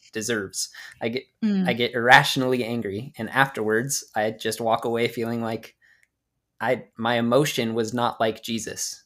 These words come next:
Speaker 1: in that moment. I
Speaker 2: Mm.
Speaker 1: didn't treat him like Jesus because of my emotion. Um, so how, what would you say to
Speaker 2: Mm-hmm.
Speaker 1: those
Speaker 2: Mm-hmm.
Speaker 1: emotions, even, even like what we might call positive emotions, but that are aimed in a poor direction, like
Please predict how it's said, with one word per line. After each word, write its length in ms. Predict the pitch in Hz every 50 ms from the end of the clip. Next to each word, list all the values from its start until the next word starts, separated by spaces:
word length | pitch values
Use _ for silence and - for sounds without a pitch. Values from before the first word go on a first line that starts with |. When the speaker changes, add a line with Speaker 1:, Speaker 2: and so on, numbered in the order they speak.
| _
Speaker 1:
in 120 | - 117 110
that 160 | 107 101 95
moment. 280 | 104 107 98 98 - 208
I 120 | 202 101
Speaker 2:
Mm. 40 | -
Speaker 1:
didn't 180 | 123 127 131 131
treat 260 | - - 139 139 139
him 160 | - 127 120 113
like 220 | 110 110 110 -
Jesus 500 | - 117 117 117 110 107 - - - - _ _ _ _ _ _ _
because 380 | - 110 - - 135 135 131
of 80 | 127 117
my 140 | 117 113 110
emotion. 480 | 107 104 110 113 107 - - - 104 - - _ - - - - - - - _ _
Um, 440 | - 113 117 113 113 107 104 110 - _ _ _ _ _
so 160 | - - 135 120
how, 320 | - 131 131 147 143 147 -
what 260 | - 107 131 139 139
would 120 | 160 151
you 100 | 143 139 131
say 260 | - - 131 117 110
to 160 | 107 98 90 110
Speaker 2:
Mm-hmm. 200 | 117 - 98 95 - - - -
Speaker 1:
those 200 | - 120 127 127
Speaker 2:
Mm-hmm. 60 | 131 123
Speaker 1:
emotions, 500 | 123 123 123 - - 123 123 120 - - -
even, 320 | 147 135 139 135 131 - - - - - _ _ _ -
even 260 | 131 143 160 160 147
like 320 | 135 123 120 127 - - _ _
what 180 | 120 123 123
we 140 | 127 131 127
might 260 | 117 113 117 113 -
call 180 | - 117 113 -
positive 540 | - - 113 113 117 123 123 131 131 127 -
emotions, 640 | - 139 135 131 135 135 - - 139 143 147 143 - -
but 260 | - - 113 - -
that 100 | 123 113
are 160 | 113 113 - -
aimed 400 | 127 123 123 120 120 117 - - - _
in 120 | 131 117 113
a 180 | 113 110 104 - - _ _ _ _ -
poor 240 | - - 147 139 131
direction, 480 | 117 113 120 123 120 - - 104 95
like 280 | 101 101 104 101 - -